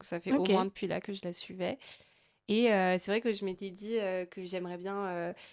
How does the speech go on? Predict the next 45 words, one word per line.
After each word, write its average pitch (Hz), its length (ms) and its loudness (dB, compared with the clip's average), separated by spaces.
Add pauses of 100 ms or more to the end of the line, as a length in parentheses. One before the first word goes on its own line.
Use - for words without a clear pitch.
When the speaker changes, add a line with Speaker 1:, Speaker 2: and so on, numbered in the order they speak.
(180)
Speaker 1:
l'interviewer 196 680 0
un 190 140 2
jour 226 160 -4
pour 214 160 -4
qu'elle 180 140 -2
puisse - 180 -8
sensibiliser, 190 840 -2
euh, 180 160 2
sur 185 220 -2
le 190 60 -2
sujet. 196 500 2 (340)
Et 202 140 4
au 196 40 2
final, 208 300 2
du 185 140 -6
coup, 226 80 -6
bah, 214 120 4
c'est 180 140 -4
toi 202 180 -2
qui 202 140 -4
vas 170 140 0
le 165 60 -10 (100)
faire 202 220 2 (160)
à 233 40 8 (100)
Speaker 2:
Mm. 262 40 2
Speaker 1:
sa 185 180 -2
place. - 540 -2 (420)
Euh, 190 280 2
donc, 190 200 0
je 190 60 -6
suis - 140 -6
vraiment 202 280 2
contente 208 360 0
que - 80 -2
tu - 160 -4
sois 190 200 -2
là 190 140 2
aujourd'hui 190 320 0
pour, 196 240 -4
euh, 170 240 2
pour - 220 -8
porter - 340 -4
sa 190 220 0
voix. 185 340 0 (280)
Speaker 2:
Mm. 240 80 6